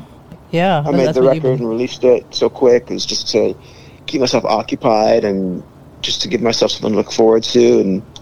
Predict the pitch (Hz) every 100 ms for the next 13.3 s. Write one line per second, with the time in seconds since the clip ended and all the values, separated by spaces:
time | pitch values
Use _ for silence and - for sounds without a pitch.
0 | - 170 156 147 156 143 - 101 82 78
1 | 76 - - 185 131 107 - 127 - 120
2 | 117 110 - 117 113 113 110 113 - -
3 | 82 76 - - - - - - - -
4 | 82 87 - 165 277 233 147 143 - -
5 | - - - - - 208 196 170 175 170
6 | 165 - 170 226 254 226 226 214 175 175
7 | 190 175 156 143 151 160 202 196 160 139
8 | - - - 147 147 139 - 190 175 143
9 | 214 - - - - - - - 120 -
10 | - - 165 151 147 143 143 143 143 160
11 | - - - - - - 160 165 147 -
12 | 165 147 - 170 170 180 170 - 165 165
13 | 175 214